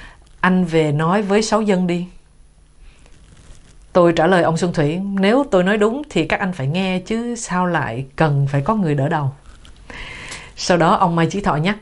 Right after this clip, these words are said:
"Cậu đúng, nhưng áp dụng như vậy thì phức tạp quá, làm sao chúng tôi quản lý được? Muốn làm phải có những người như cậu, mà nói thật chúng tôi chưa thể tin hoàn toàn những người như cậu." Theo ông Luân, những năm ấy tôi chê ông Võ Văn Kiệt nhát,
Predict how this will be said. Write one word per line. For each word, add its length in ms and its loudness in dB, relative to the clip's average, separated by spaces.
"Cậu 160 4
đúng, 240 4
nhưng 240 2
áp 160 0
dụng 200 0
như 120 0
vậy 220 -2
thì 160 0
phức 200 -6
tạp 220 -4
quá, 300 0
làm 220 2
sao 200 0
chúng 120 -4
tôi 220 0
quản 140 0
lý 160 2
được? 280 2
Muốn 220 4
làm 380 4
phải 260 -2
có 120 0
những 220 0
người 100 0
như 140 -2
cậu, 300 -2
mà 140 0
nói 140 2
thật 200 0
chúng 160 -4
tôi 360 0
chưa 180 2
thể 400 -4
tin 200 2
hoàn 300 -2
toàn 240 2
những 220 0
người 120 2
như 140 2
cậu." 240 -2
Theo 140 2
ông 160 4
Luân, 300 4
những 220 0
năm 140 2
ấy 320 -2
tôi 220 4
chê 180 4
ông 160 0
Võ 140 0
Văn 200 -2
Kiệt 240 0
nhát, 360 2